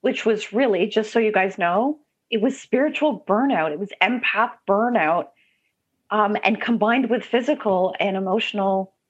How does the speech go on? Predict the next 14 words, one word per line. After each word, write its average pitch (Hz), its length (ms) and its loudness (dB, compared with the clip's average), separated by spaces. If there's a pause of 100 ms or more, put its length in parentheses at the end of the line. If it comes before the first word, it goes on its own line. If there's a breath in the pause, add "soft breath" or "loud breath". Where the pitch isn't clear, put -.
(200)
like, 202 220 -2 (120)
overwhelm 202 840 2
that 190 180 -4
was 202 280 0
the 196 60 -6
place 370 480 -4
of 180 100 -4 (140)
holding 185 520 -2 (420)
healing 190 560 -2 (520)
in 214 100 -2
my 180 140 0
practice - 540 -4
for - 140 -4
humans 190 680 -4